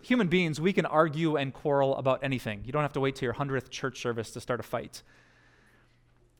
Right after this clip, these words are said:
But for some of you who've been around the church for a while, isn't that kinda true?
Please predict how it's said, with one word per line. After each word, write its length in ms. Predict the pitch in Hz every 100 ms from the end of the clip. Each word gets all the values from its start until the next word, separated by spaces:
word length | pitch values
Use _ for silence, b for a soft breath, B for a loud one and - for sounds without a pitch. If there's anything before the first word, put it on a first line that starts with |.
| _ 175
But 160 | 226
for 80 | 208
some 140 | 285
of 60 | 320
you 120 | 269
who've 100 | 214
been 140 | 196 208
around 160 | 196
the 80 | 180
church 280 | - 190 -
for 120 | 180
a 20 |
while, 260 | 151 147 147 - - _ _ _ _ _ _ _ -
isn't 100 | 196
that 120 | 285
kinda 160 | 262 247
true? 280 | - 220